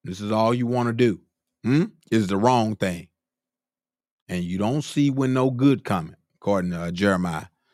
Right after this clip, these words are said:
seventeen, hmm? And five through seven. You don't see when no good coming. Hmm? But he says, "Giving themselves over to lasciviousness, to work all uncleanness with greediness."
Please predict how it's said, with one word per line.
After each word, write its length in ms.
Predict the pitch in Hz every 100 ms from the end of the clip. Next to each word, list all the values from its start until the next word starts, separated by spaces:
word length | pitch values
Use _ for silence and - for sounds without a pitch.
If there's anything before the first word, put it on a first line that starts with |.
| _ _ -
seventeen, 720 | - 101 87 90 101 80 - _ _ _ _ _ _
hmm? 220 | 107 117 147 -
And 220 | - 90 87
five 380 | 98 92 87
through 220 | - 92 90
seven. 340 | - 95 - _ _
You 180 | - 113
don't 120 | 120 120
see 160 | 135
when 160 | 123 123
no 160 | 120
good 260 | 123 120 101
coming. 300 | 95 82 - _ _ _ _
Hmm? 220 | 107 156 196 _ _ _ _ _ - -
But 180 | 113 117
he 40 |
says, 340 | 113 113 98 90
"Giving 300 | 127 165 180
themselves 420 | 175 170 156 151
over 280 | 139 139 135
to 180 | -
lasciviousness, 960 | 107 101 - 156 104 - - 90 - _ _ _ _ _ _
to 120 | - 110
work 380 | 107 131 131 -
all 440 | 135 151 170 165
uncleanness 1160 | 151 147 139 - 214 156 101 82 92 - - - _ _ _ _ _ _ _ _ _ _
with 240 | 104 92 87
greediness." 960 | 107 127 101 80 95 - - - -